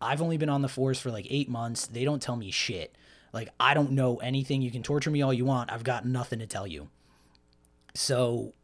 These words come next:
Mister Blonde goes, "All right, I'm gonna be right back. Don't go anywhere." Goes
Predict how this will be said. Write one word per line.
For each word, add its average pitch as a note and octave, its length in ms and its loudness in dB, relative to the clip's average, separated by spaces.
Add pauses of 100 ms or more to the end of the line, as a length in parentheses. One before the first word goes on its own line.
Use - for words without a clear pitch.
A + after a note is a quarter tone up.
(560)
Mister C#3 300 0
Blonde C3 460 2
goes, B2+ 380 0
"All F3 120 10
right, B2+ 280 4 (480)
I'm D#3+ 120 -2
gonna E3 80 0
be D#3 160 2
right C#3 140 4
back. A#2+ 280 0
Don't B2 140 0
go A2+ 180 -2
anywhere." F#2+ 340 -8 (920)
Goes C#3 240 2